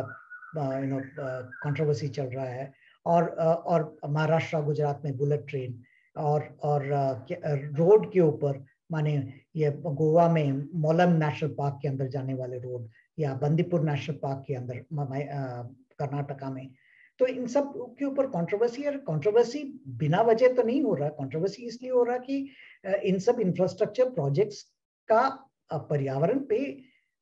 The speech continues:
अ, बुरा असर है, और ये बुरा असर के कारण लोग इन, इनको, अ, इन, इन, इनके ऊपर protest कर रहे हैं। तो, तो ये जो है वो ज्यादा ही, अ, होने की संभावना है।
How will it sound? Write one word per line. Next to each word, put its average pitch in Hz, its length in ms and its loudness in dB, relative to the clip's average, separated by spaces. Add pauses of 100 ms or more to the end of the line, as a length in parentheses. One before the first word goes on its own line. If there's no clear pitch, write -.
(120)
अ, - 340 -6 (300)
बुरा 180 220 4
असर 190 460 0
है, 127 600 -4 (280)
और 156 160 -2
ये 160 180 4
बुरा 175 240 2
असर 214 280 0
के 233 140 -4
कारण 226 420 -2 (420)
लोग 190 540 6
इन, 180 260 -2
इनको, 190 320 6
अ, 220 60 2 (880)
इन, 175 200 -6
इन, 180 260 -4
इनके 170 260 0
ऊपर 165 220 0
protest 147 460 -6
कर 127 60 -10
रहे 113 120 -8
हैं। 127 140 -12
तो, 196 100 0 (560)
तो 415 380 10
ये 240 240 0
जो 269 200 0
है 233 240 2
वो 233 340 4 (260)
ज्यादा 151 380 4
ही, 247 480 -4 (400)
अ, 160 320 0 (400)
होने 170 220 6
की 185 120 -4
संभावना 117 520 -2
है। 110 380 -6